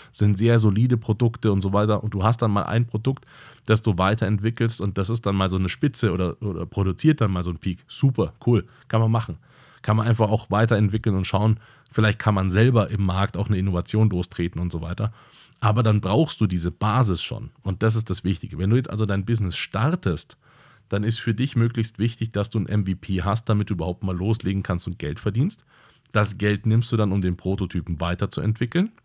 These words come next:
Und wenn du dann ein solides Produkt hast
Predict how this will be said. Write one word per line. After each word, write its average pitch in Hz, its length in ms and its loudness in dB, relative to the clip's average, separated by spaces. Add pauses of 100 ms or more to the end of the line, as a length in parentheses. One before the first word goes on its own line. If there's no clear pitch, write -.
(640)
Und 120 120 4
wenn 113 140 4
du 127 80 4
dann 120 160 2
ein 104 160 0
solides 107 360 0
Produkt - 480 -4
hast - 320 -4